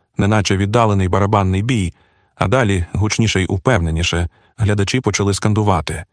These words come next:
"Один, один, один". Зухвальством було брати собі за псевдонім ім'я скандинавського бога, але з нього ніхто не сміявся.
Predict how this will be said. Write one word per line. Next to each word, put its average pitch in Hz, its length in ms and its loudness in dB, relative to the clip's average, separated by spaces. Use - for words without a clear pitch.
"Один, 92 540 0
один, 95 540 0
один". 92 560 0
Зухвальством 101 680 0
було 101 200 0
брати 98 320 2
собі 92 300 -2
за 90 120 0
псевдонім 98 680 0
ім'я 104 460 0
скандинавського 95 760 -2
бога, 87 440 -2
але 127 220 2
з 127 60 -2
нього 135 240 2
ніхто 95 280 0
не 92 80 0
сміявся. 90 640 -2